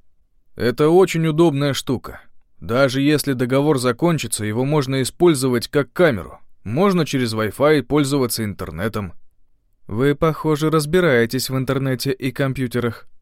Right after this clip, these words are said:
Знаете, в наше время интернет-кафе тоже дешёвые.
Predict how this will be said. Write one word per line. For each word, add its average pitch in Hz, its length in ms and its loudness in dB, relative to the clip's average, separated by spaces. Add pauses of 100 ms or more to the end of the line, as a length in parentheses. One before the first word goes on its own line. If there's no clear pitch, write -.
(720)
Знаете, 110 640 -4
в 82 60 -8
наше 143 320 0
время 147 360 0
интернет-кафе 135 800 0
тоже 175 360 0
дешёвые. 98 580 -4